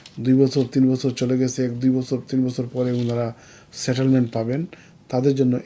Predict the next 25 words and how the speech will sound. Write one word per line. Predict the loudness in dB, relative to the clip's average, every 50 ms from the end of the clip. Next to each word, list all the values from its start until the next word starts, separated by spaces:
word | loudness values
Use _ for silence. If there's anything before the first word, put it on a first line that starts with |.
| -6
এই | -4 -2 -2 -2
আইন | -4 -4 -4 -4 -6
কার্যকর | -6 -6 -6 -6 -6 -6 -8 -8 -8 -8 -10 -10
হবে | -12 -12 -10 -10 -8
না। | -8 -8 -6 -2
আর | -2 0 0
এই | 0 0
আইন, | 2 2 4 4 4 4 4
আইন, | 4 4 4 2 2 2
এই | 4 6 6
আইন | 6 6 4 2 2
তো | 2 2
এখনও | 2 2 2 0 0 0 -2 -2 -6 -12 -20 -20 -20 _ _ -12 -8
বলবৎ | -4 0 2 2 4 4 2 2 0
হয় | -2 -4 -6 -8 -10
নাই। | -10 -14 -16 -20 -20 _ -20 -20 -20 -20 -20 -20 -20 -20 _ -4
বলবৎ | 0 4 4 4 4 4 0 -2 -4 -4 0
হলেও | 4 6 8 8 10 10 8 6
যারা | 6 4 4 4 4 4 2 0 -6
ইতিমধ্যে | -6 -4 -2 0 0 0 0 -2
চলে | -2 -2 -2 0 0 0
আসছেন | 0 -2 -4 -6 -8 -8
তাদের | -6 -4 -4 -2 -2 -2
জন্য | -2 -4 -4 -6
কার্যকর | -8 -12 -12 -10 -10 -10